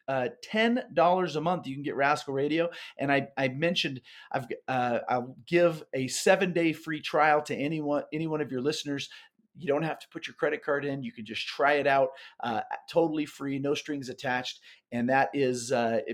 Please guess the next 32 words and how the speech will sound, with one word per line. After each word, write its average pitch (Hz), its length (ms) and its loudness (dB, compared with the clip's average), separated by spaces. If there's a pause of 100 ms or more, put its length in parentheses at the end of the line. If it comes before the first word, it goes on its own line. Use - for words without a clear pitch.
by 123 140 -2
just 131 340 -8
texting 131 640 -4 (280)
the 127 120 -4
word, 127 480 -2 (180)
w-, 127 200 -4
all 165 180 6
one 190 160 0
word, 139 280 -2
Joy 170 220 2
Coach 113 480 -4 (280)
to 143 140 -6
six - 360 -4
four 151 220 -2
six 143 340 -6
zero 127 320 -2
zero, 127 540 4
and 117 100 -4
I'll 117 80 -2
send 123 260 -6
that 107 140 -6
to - 100 -10
you 113 80 -6
right 110 160 -4
away. 113 220 -2 (360)
But 147 240 2 (120)
that 180 240 6
Rascal 202 340 2
Radio 185 260 2
has 151 180 2
over 143 220 0
three 214 580 -2